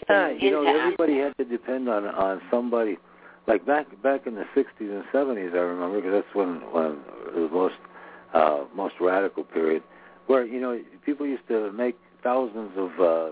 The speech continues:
Speaker 1: mimeographs. Remember the mimeograph? You know,
Speaker 2: Oh,
Speaker 1: before
Speaker 2: yeah, I had a mimeograph machine. <laughs>
Speaker 1: Yeah, right. You know, every, you know, you have a mimeograph and boom, boom, boom, boom, boom, you know, and you put out, you know, as many pages, pages of
Speaker 2: Uh,
Speaker 1: stuff.
Speaker 2: dittos. <laughs> That's what I learned in high school, how to, how to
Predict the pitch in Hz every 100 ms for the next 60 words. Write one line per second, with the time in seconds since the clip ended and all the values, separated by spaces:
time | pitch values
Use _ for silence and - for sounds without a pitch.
0 | 73 110 143 120 78 85 78 65 - 95
1 | 127 131 117 113 131 139 123 135 135 -
2 | - - - - 120 123 123 - 214 240
3 | 320 247 190 202 208 214 214 214 196 208
4 | 220 214 - 254 254 - - - - 214
5 | 165 165 151 185 127 - 117 110 135 135
6 | 139 135 123 123 117 123 117 101 127 127
7 | 123 113 120 131 107 95 87 117 117 117
8 | 117 120 120 117 117 117 104 - 120 113
9 | 110 - - - _ 110 101 92 110 107
10 | - 113 110 101 - 113 113 104 92 87
11 | 247 226 - 233 277 269 147 143 - _
12 | _ _ _ 269 208 240 214 220 214 190
13 | 214 214 185 175 160 160 147 160 151 151
14 | 156 156 147 151 156